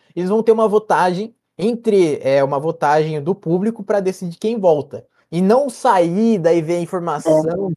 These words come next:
Speaker 1: ver quem tá bem,
Speaker 2: Então,
Speaker 1: quem tá mal.
Speaker 2: então, agora que, agora que que acontece?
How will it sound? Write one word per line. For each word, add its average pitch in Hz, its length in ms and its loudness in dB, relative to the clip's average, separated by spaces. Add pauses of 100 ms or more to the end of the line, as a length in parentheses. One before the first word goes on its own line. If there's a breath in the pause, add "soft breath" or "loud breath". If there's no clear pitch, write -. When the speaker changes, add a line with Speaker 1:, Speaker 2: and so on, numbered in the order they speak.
Speaker 1:
ver 165 40 -6
quem 165 160 -8
tá 135 240 -4
bem, 135 360 0
Speaker 2:
Então, 208 360 0
Speaker 1:
quem - 80 -18 (320)
tá 139 160 -12
mal. 180 320 -6 (720)
Speaker 2:
então, 180 420 -2 (200 loud breath)
agora 208 360 2
que, 285 200 0
agora 233 400 2
que 269 160 -6
que 285 80 -4
acontece? 220 760 -4